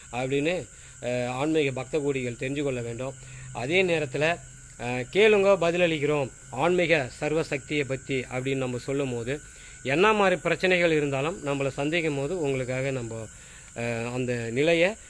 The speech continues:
தீர்க்கின்ற நெ-, உருவாக்கத்தை நம்ம உருவாக்குறோம். எந்த மாதிரி ஒரு தீர்க்க முடியாத கவலைகளும் துன்பங்களும் துயரங்களும் இருந்தாலும், அது ஒரு பட்டுப்போன மரம், ஒரு ஜீரோவில் இருக்கிறவங்கெல்லாம் என் வாழ்க்கையில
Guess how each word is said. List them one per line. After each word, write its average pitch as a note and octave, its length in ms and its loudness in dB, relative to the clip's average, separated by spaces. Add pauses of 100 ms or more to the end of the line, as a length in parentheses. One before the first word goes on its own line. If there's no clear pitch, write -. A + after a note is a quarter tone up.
(180)
தீர்க்கின்ற D#3 500 0
நெ-, B2+ 200 -4
உருவாக்கத்தை D3 680 0
நம்ம B2+ 220 -2
உருவாக்குறோம். C3 640 -4 (380)
எந்த E3 280 2
மாதிரி F3+ 280 2
ஒரு D3 460 2 (1080)
தீர்க்க F#3+ 260 0
முடியாத E3 400 -2
கவலைகளும் D#3+ 580 0
துன்பங்களும் D#3 560 -4 (260)
துயரங்களும் D#3 480 0
இருந்தாலும், C3+ 420 -6 (280)
அது B2+ 380 -4 (280)
ஒரு B2+ 240 -6 (380)
பட்டுப்போன F3+ 480 -2
மரம், D3+ 380 -2
ஒரு C#3+ 160 0
ஜீரோவில் F#3+ 520 4
இருக்கிறவங்கெல்லாம் E3 680 0
என் D3 200 0
வாழ்க்கையில C#3+ 480 -4